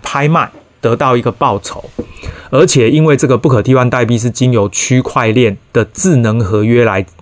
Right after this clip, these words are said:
发行，因此呢，你可以设定条件来保障画家的权益。譬如说，我可以要求这一枚不可替换代币将来在拍卖转手的时候，可以再分润给画家。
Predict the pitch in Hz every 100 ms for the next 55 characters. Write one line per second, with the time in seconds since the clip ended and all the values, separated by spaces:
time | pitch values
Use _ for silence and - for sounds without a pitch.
0 | - - 120 117 - 82 - 180 185 131
1 | 110 110 107 131 127 - 151 117 123 113
2 | 110 95 101 139 104 101 - 95 87 123
3 | 107 117 117 - 110 101 - - 95 113
4 | 101 151 127 123 131 120 101 120 113 107
5 | 117 117 - 87 92 147 143 135 110 104
6 | 135 107 90 131 117 117 107 123 104 117
7 | 98 - - - - 143 143 110 104 143
8 | 123 - 123 123 127 110 113 101 120 95
9 | 87 95 - 101 95 127 92 - 123 117
10 | - 120 - 123 120 123 101 85 82 120
11 | 98 95 - 95